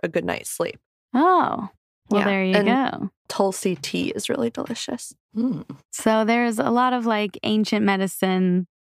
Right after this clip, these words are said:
Speaker 2: kind of clues to lead you in the right direction of, okay, if this terpene is dominant in these, in these plants and what these plants are historically used for could indicate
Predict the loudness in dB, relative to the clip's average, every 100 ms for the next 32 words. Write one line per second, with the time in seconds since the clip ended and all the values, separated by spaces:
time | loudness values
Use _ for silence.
0 | -2 2 4 4 2 2 -2 -6 _ -4
1 | 2 4 4 4 2 0 0 2 2 2
2 | 2 2 0 0 0 0 -2 -2 0 0
3 | 0 0 -2 0 -2 -4 -2 0 2 2
4 | 2 2 2 2 2 2 2 4 2 -2
5 | -12 _ -2 2 4 4 0 -4 0 2
6 | 2 2 2 2 2 2 -2 -2 -2 0
7 | 0 0 0 0 -2 0 0 2 2 0
8 | 0 0 0 0 2 2 2 0 0 0